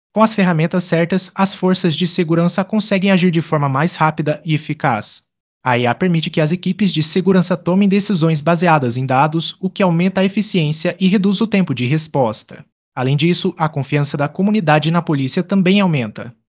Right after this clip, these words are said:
Quando as pessoas veem que a segurança está utilizando tecnologia avançada para protegê-las, elas se sentem mais seguras e dispostas a colaborar. Desafios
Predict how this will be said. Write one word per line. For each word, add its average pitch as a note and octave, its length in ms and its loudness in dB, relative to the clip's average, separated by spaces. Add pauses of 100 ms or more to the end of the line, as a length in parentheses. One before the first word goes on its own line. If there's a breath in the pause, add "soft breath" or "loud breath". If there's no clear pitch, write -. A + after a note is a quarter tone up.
(100)
Quando D3 180 2
as F3+ 100 4
pessoas F3+ 400 0
veem F#3 200 2
que F#3 100 -2
a C#3+ 60 -2
segurança D#3+ 520 0
está F#3+ 240 -2
utilizando F#3 560 2
tecnologia F3+ 640 0
avançada E3+ 460 0
para E3+ 220 -2
protegê-las, E3+ 720 0 (140 soft breath)
elas F3+ 220 0
se F3+ 100 -4
sentem G3+ 360 0
mais F3 280 2
seguras D3+ 580 -2
e F3 80 0
dispostas E3+ 640 -2
a F3+ 40 0
colaborar. C#3 680 0 (320)
Desafios D3+ 640 0